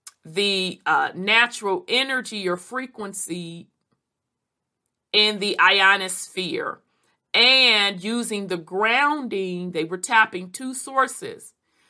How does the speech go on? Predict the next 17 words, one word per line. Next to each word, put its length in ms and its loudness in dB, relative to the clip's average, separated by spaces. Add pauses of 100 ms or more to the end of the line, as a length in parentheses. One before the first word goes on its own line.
(160)
One 340 4
in 280 -2
the 220 -4
ion-, 680 4
the 220 -4
ionosphere 1000 2
slash 540 -8
atmosphere, 1000 -4 (460)
and 280 2
the 200 -2
other 380 4
one 400 0
when 200 -8
they, 280 -4
uh, 160 -8 (160)
they 160 -6
ground 880 0